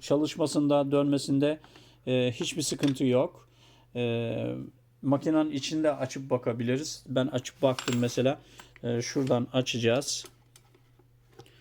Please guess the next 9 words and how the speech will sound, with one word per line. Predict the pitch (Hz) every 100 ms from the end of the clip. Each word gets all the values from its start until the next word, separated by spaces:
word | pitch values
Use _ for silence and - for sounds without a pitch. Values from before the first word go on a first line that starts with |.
| _ _
Şöyle | - 147 123 127 143 _ - _ _ -
içeri | 135 - 123 135 135
bakacağız. | 127 127 120 123 139 - - - - _
Bakalım | 123 120 120 117
size. | - 123 139 _ _
Şunu | - 123 117
çevireyim | 117 127 113 113 104
arkadaşlar. | 98 104 110 104 - 135 - - - - - _ _ _ _ - - - - - - - - - - - - _ - _ - 165
Evet. | 117 101 - - -